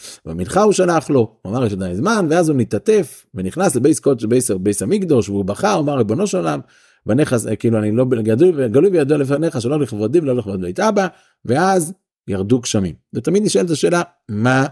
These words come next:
ה-, השאננות הזו? זאת אומרת, למה כשהוא קורא לה בבוקר, ואז הוא אומר לו, "נו, נו, נו, נו", הוא אומר לו, "לא, לא, יש עוד זמן."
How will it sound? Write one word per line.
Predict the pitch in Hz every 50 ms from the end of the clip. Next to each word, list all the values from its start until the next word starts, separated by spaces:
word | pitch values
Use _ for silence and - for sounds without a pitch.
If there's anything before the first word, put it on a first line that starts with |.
| - _ _ _ _
ה-, | - 120 117 117 117 117 117 101 101 101
השאננות | 101 - - 117 117 113 117 127 175 214 196 151
הזו? | 131 98 95 - - _ _ _ _ _ _ -
זאת | 107
אומרת, | 107 131 139 135 131
למה | 165 190 240
כשהוא | 233 - - 151 - - - 123 120 113 -
קורא | - 123 123 139 160
לה | 156 143
בבוקר, | 117 117 107 110 135 139 - - - 85 92 - _ _ _ _ _ _ _ -
ואז | 107 127 127 139
הוא | 143
אומר | 139 143 143 143
לו, | 147 143 139 139 139 135 131 123 123 113 - - - _ -
"נו, | 110 139 147
נו, | 151 147 143
נו, | 139 143 147
נו", | 143 143 151
הוא | 180 214 - _ _ -
אומר | - 170 214
לו, | 214 202
"לא, | - 196 -
לא, | 202 -
יש | 190 175 131
עוד | 147 131
זמן." | 113 107 98 92